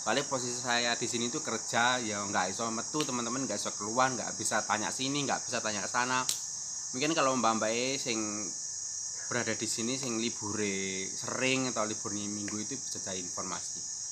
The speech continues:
Tapi di sini sudah lumayan banyak kok, teman-teman, eh, mas-mas T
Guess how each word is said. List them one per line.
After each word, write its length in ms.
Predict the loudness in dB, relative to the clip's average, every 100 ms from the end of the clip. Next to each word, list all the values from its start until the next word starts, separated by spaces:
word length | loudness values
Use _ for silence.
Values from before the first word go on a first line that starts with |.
| 0
Tapi 320 | 2 0 0
di 160 | 0
sini 320 | 2 4 4 2
sudah 320 | 2 4 2 0 -6 -8 -8 -8 -8 -8 0 4
lumayan 240 | 6 4
banyak 360 | 2 2 4 4
kok, 160 | 4 2
teman-teman, 400 | 2 0 0 -2
eh, 600 | -2 -4 -2 0 0 4
mas-mas 400 | 6 6 4 2
T 120 | 0